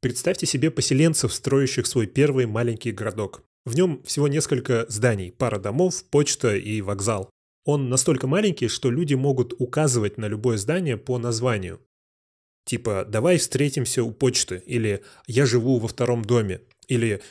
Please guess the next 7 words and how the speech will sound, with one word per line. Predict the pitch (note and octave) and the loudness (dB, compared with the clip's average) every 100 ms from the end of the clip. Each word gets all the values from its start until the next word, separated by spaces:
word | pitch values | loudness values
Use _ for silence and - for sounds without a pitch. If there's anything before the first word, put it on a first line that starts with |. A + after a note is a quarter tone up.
| - - | -8 -4
"Почему | - D3+ F3+ | 2 4 4
ты | E3 | 2
трезвый? | - E3 D#3 A2 F#2+ | 4 4 4 2 -2
Уже | - G#2 B2+ D3 B2 - | -2 0 4 6 4 0
одиннадцать | B2 A2+ D#3+ C#3 - - | -2 2 2 2 -2 -2
часов | - D#3 A#2 | 0 2 0
дня, | A2+ C#3 G#2 | 0 0 0